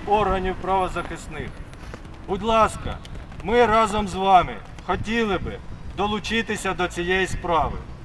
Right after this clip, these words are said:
І як експерти громадські, і як люди, які мають певний досвід, е, в захисті прав простих людей, простих громадян на території Кривий Ріг, на території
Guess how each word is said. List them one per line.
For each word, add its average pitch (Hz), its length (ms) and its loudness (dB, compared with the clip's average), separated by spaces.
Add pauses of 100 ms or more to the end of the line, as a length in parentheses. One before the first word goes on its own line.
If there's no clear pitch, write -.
І 202 100 -2
як 220 260 2
експерти 226 680 0
громадські, 220 840 2 (520)
і 190 60 -4
як 214 260 0
люди, 220 320 -4
які 208 320 -2
мають 208 320 0
певний 202 500 -4
досвід, 185 420 -2 (540)
е, 156 240 -4 (540)
в - 100 -14
захисті 202 600 -2
прав 214 380 2 (520)
простих 196 560 -8
людей, 202 440 0 (100)
простих 180 420 -4
громадян 190 560 -4 (920)
на 208 280 2 (220)
території 214 600 0
Кривий 202 300 0
Ріг, 190 220 -4 (140)
на - 60 -4
території 208 680 0